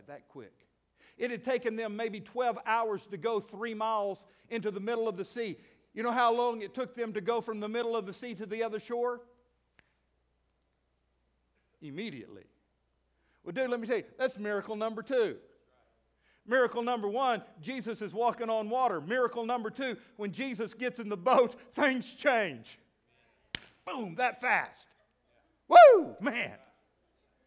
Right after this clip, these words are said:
Sometimes you gotta be really dramatic to wake you up. So, I... Isn't that cool?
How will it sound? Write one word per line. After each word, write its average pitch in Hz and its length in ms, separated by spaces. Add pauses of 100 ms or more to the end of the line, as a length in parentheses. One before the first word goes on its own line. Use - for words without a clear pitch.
(2750)
Sometimes 160 320
you 135 60
gotta 143 160
be 139 100
really 135 260
dramatic 127 540
to 131 60
wake 135 280
you 139 160
up. 135 220 (100)
So, 117 60
I... 107 120 (2250)
Isn't 202 180
that 214 200
cool? 208 420